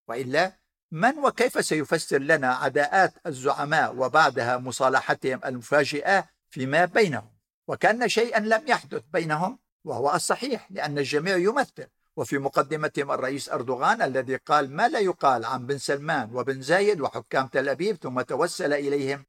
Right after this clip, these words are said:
ليصالحوه، وهو الآن بانتظار السيسي وبإغلاق ملفه، هو أيضا قد يسدل الستار على الفصل الأخير من المسرحية.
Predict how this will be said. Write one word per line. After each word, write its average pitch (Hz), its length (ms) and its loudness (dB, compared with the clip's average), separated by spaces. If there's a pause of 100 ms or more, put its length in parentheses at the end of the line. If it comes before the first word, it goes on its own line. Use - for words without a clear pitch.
(200)
ليصالحوه، 123 880 -2 (340)
وهو 135 220 2
الآن 180 300 0
بانتظار 190 460 0
السيسي - 500 -4 (440)
وبإغلاق 143 560 0
ملفه، 147 380 0
هو 160 200 4
أيضا 160 400 -2 (340)
قد 131 220 0
يسدل 151 400 -2
الستار 139 600 0
على 131 320 -4
الفصل 143 400 -2
الأخير 135 440 -4
من 127 140 -8
المسرحية. 151 840 -2